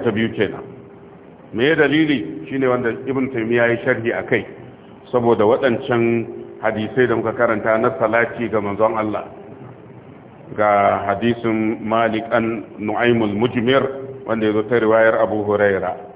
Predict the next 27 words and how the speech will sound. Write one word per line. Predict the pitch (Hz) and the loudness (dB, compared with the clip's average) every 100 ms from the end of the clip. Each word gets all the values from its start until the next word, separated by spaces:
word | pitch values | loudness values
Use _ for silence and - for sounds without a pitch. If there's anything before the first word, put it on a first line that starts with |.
| - - - - | -20 -20 -20 -12
Annabi | 92 127 117 | -2 -2 0
sallallahu | 107 101 117 117 | 2 4 4 2
alaihi | 107 110 | 2 2
wasallam | 104 113 107 110 | 2 0 0 0
yana | 104 104 | -2 -2
cewa, | 117 110 110 - - - | 2 4 4 2 -4 -6
"Qulu | 120 120 131 | -4 0 0
Allahumma | 107 113 117 113 107 | 2 2 2 0 0
salli | 113 104 113 - | 0 2 0 2
ala | 117 113 113 | 2 4 4
Muhammadin | 107 98 117 123 123 120 120 123 123 123 - - - | 2 0 0 2 4 2 2 2 0 -4 -12 -16 -12
wa | 107 123 123 | 0 2 4
azwajihi | 107 107 117 127 117 120 113 123 123 127 - - 101 | 0 0 4 4 2 -2 -4 -4 -4 -6 -12 -16 -2
wa | 123 131 | -2 0
zurriyyatihi." | 131 117 127 113 104 98 - - - - - - - - - 113 | 0 0 0 0 0 -2 -8 -10 -12 -14 -14 -14 -14 -16 -8 0
Ya | 117 123 131 | 2 4 2
Allah, | 131 120 120 | 2 2 2
ka | 113 | 2
yi | 120 120 | 0 2
salati | 117 113 123 123 123 123 123 120 - - - - - | 0 2 4 4 2 -4 -4 -4 -10 -18 -20 -20 -6
ga | 117 120 | -2 0
Annabi | 123 123 110 | 2 2 2
Muhammad | 110 127 127 127 123 - - - - - 107 | 0 2 4 4 0 -4 -10 -14 -16 -6 0
da | 113 | 2
matansa | 123 127 127 127 131 127 123 101 - 131 | 4 2 2 0 0 0 0 -2 -6 -8
da | 120 | -6
ƴaƴansa. | 120 113 113 110 113 113 98 | -2 0 0 0 -2 -4 -8